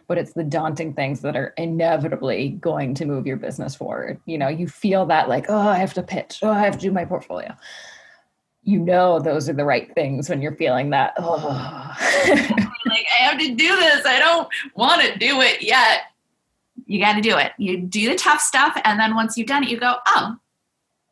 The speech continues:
Speaker 2: Either with your portfolio site, like, "Oh, it's done now. And now I just need to get some tweaks," or, "Now I have to put it up in the Facebook group and get some, some feedback," or, "Send it in for the coaching call, get some feedback."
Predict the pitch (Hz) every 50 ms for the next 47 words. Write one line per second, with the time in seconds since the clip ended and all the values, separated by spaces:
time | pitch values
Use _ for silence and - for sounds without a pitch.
0 | _ _ _ _ _ _ _ - 214 202 202 202 196 196 202 - - _ - 180
1 | 180 180 175 180 185 185 196 190 - 254 269 277 269 269 - 269 277 285 - -
2 | 427 427 - - - _ _ - 277 262 - - 381 427 - 233 156 139 - -
3 | 233 - _ _ _ _ _ _ - 214 214 226 240 262 262 262 262 - 262 269
4 | 254 277 277 269 262 277 254 247 339 359 - - - 208 196 196 196 208 214 226
5 | 226 226 226 214 - 240 233 233 233 233 240 220 214 220 220 285 294 294 - 233
6 | 226 226 233 233 226 233 214 226 247 240 - 247 247 254 240 247 - - 269 240
7 | 240 311 320 - - 143 - - - - 196 196 - 214 208 214 220 240 233 226
8 | 247 240 247 262 285 294 - 226 202 190 143 - - - - 180 185 - - -
9 | - - - - - -